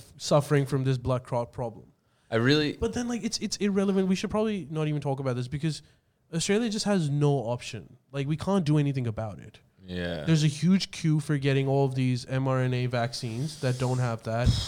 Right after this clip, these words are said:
Speaker 1: Um, we've invested a lot into, um, getting a stable supply for the AstraZeneca.
Speaker 2: Mm.
Speaker 1: So there's really no point. And I've heard,
Speaker 2: Yeah.
Speaker 1: actually not heard, it's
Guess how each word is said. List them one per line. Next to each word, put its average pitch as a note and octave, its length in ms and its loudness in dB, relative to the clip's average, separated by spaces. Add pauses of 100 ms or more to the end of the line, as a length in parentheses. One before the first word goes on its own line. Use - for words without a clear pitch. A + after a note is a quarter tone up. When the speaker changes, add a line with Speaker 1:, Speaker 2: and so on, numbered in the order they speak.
(580)
Speaker 1:
Um, B2 560 0 (420)
we've D3 200 4
invested D3 640 2
a C3 40 4
lot B2+ 640 4
into, C3 360 -2
um, A2 1000 -2 (160)
getting C3 260 0
a C3 40 2
stable C3 400 0
supply B2+ 440 -2
for B2+ 260 -2
the B2 140 -2
AstraZeneca. B2 720 -4 (160)
Speaker 2:
Mm. F2+ 320 4 (220)
Speaker 1:
So C#3+ 640 2 (400)
there's D#3 280 4
really F3 240 6
no D3+ 160 6
point. C#3+ 220 2
And D#3 120 6
I've D#3 340 2
heard, D3 520 0 (480)
Speaker 2:
Yeah. F#2 220 2 (520)
Speaker 1:
actually C3+ 220 0
not B2+ 160 0
heard, B2 320 -2 (400)
it's A#2+ 140 -10